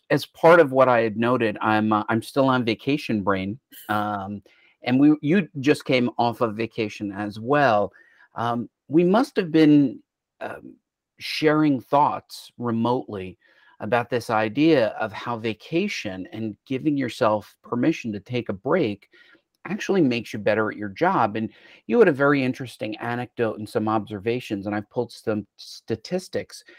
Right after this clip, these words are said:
to back them up. Why don't you talk a little bit about,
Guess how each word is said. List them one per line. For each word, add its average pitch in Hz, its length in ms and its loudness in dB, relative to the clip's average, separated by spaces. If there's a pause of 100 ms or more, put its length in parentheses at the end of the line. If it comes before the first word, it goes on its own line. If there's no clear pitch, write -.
(220)
to 120 80 0
back 123 260 2
them 127 140 2
up. 113 120 2
Why 151 100 2
don't 254 120 0
you 214 160 -2
talk 160 420 -2
a 139 40 -8
little 156 320 0
bit 117 240 -4
about, 107 460 -2